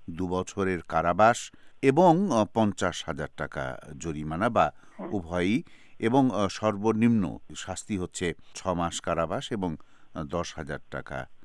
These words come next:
Speaker 1: জরিমানা অথবা,
Speaker 2: হ্যাঁ।
Speaker 1: আহ, দুটোই। এটা তো শুধু বাংলাদেশ নয়, বাংলাদেশ ছাড়া অন্যান্য প্রতিবেশী দেশগুলোতে যেমন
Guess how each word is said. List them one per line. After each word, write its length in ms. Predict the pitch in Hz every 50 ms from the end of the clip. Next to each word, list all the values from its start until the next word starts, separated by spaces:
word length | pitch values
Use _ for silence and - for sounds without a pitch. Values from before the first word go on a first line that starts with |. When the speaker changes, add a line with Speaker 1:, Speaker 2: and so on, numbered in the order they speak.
| - 87 80
Speaker 1:
জরিমানা 500 | 82 85 82 82 82 85 95 110 113 101
অথবা, 300 | - 98 90 76 69 67
Speaker 2:
হ্যাঁ। 300 | 65 60 50 52 71 73
Speaker 1:
আহ, 60 | 76
দুটোই। 400 | 82 95 113 - - 87 90 117 - - -
এটা 120 | 135 151 156
তো 120 | - 175
শুধু 440 | 170 - 185 170 202 196 190 180 139
বাংলাদেশ 520 | 123 127 131 147 156 151 139 135 135 - - 123
নয়, 280 | 117 160 214 226 -
বাংলাদেশ 480 | 165 127 113 110 107 101 92 104 101 -
ছাড়া 280 | - - - 101 98 90 - - - - - -
অন্যান্য 600 | 101 107 110 107 107 101 101 95 92 87 85 - - -
প্রতিবেশী 480 | - 92 - - 85 85 87 - 98 87
দেশগুলোতে 540 | 71 82 76 - 87 82 80 82 - 123 120
যেমন 300 | 113 98 92 87 80